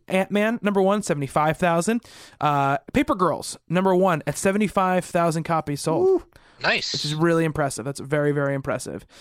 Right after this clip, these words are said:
Speaker 1: Uh, Chewbacca number two, seventy-four thousand. New Avengers number one, seventy-one thousand. Walking Dead number one forty-seven at sixty-seven thousand. Um, Back to the Future,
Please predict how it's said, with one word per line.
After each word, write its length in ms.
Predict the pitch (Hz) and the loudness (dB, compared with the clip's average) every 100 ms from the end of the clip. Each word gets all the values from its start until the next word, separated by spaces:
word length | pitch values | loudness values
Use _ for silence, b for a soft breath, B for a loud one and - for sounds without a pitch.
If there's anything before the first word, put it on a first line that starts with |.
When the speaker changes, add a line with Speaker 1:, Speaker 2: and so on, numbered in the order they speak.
| B | B
Speaker 1:
Uh, 80 | - | -4
Chewbacca 280 | 143 175 180 | 0 0 0
number 180 | 196 165 | 0 0
two, 260 | - 196 180 | 0 0 0
seventy-four 480 | 170 151 165 165 | 0 -2 0 0
thousand. 520 | 156 160 151 151 151 139 | 2 0 0 -2 -6 -2
New 180 | 196 | 0
Avengers 480 | 175 160 165 156 147 | 2 2 0 0 0
number 180 | 151 143 | 0 0
one, 320 | 143 156 143 | 2 2 0
seventy-one 520 | - 143 135 131 147 | -4 -6 -4 -2 -2
thousand. 440 | 147 139 135 135 131 B B - | 0 0 0 -2 -6 B B -2
Walking 280 | 202 208 180 | -2 0 0
Dead 160 | 180 | 0
number 240 | 175 156 147 | 2 0 2
one 260 | 160 160 | 2 0
forty-seven 600 | 156 170 151 143 165 156 | -2 -2 -2 0 0 0
at 140 | 147 135 | -2 -4
sixty-seven 580 | 151 - 135 180 175 156 | -8 -8 -4 0 0 0
thousand. 440 | 147 139 139 135 B B B B - | 0 0 -2 -6 B B B B -4
Um, 840 | 147 143 139 135 135 135 135 131 - - - _ _ | 0 2 2 0 -2 -4 -6 -10 -14 -20 -20 _ _
Back 160 | 185 - | -2 -2
to 60 | |
the 60 | 170 | -6
Future, 580 | 180 - 170 160 147 | -4 0 2 2 0